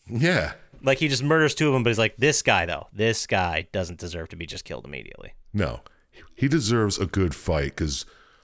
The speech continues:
Speaker 1: I've seen him fight, and I think it would be fun.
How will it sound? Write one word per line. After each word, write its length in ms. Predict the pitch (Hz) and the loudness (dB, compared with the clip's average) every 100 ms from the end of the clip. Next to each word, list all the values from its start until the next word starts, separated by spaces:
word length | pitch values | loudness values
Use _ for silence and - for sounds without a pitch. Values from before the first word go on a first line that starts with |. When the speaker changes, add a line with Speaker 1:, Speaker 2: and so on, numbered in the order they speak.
| _ | _
Speaker 1:
I've 140 | - 113 | -2 0
seen 280 | - 143 131 | 2 2 2
him 100 | 110 | 0
fight, 460 | - 117 107 101 - | 0 2 2 0 -2
and 380 | 87 80 76 - - _ _ _ _ _ _ | -2 0 -2 -6 -12 _ _ _ _ _ _
I 120 | 107 104 | -2 0
think 220 | 107 73 | 0 0
it 40 | |
would 100 | 76 | -2
be 80 | 64 | -6
fun. 300 | - 58 52 | -10 -10 -12